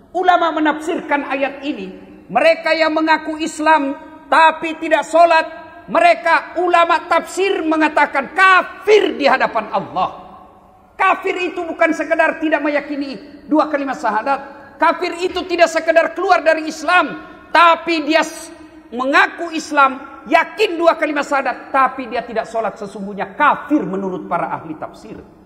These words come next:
Bahkan Imam Syafi'i menghukuminya, orang yang tidak sholat, kalian tidak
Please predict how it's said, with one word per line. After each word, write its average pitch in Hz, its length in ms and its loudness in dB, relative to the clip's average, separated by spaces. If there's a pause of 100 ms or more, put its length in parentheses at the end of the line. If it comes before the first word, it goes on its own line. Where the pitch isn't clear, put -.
(1400)
Bahkan 135 540 -6 (640)
Imam 135 300 -8
Syafi'i 139 480 -10
menghukuminya, 131 840 -8 (600)
orang 147 340 -4
yang 143 120 -8 (100)
tidak 143 180 -8
sholat, - 720 -6
kalian 269 400 0
tidak 285 240 0